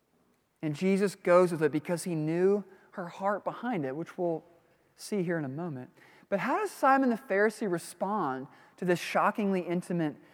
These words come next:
moment? Let's talk about the Pharisee's response. Look at verse thirty-nine.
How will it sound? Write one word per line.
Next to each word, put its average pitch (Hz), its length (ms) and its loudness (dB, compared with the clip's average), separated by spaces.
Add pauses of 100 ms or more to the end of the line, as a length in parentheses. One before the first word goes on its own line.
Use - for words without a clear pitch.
(200)
moment? 156 460 4
Let's 165 120 -2
talk 254 160 2
about 285 140 2
the 185 60 0
Pharisee's 180 520 0
response. 156 640 -6
Look 180 100 -4
at 220 80 0
verse 185 200 0
thirty-nine. 165 640 -2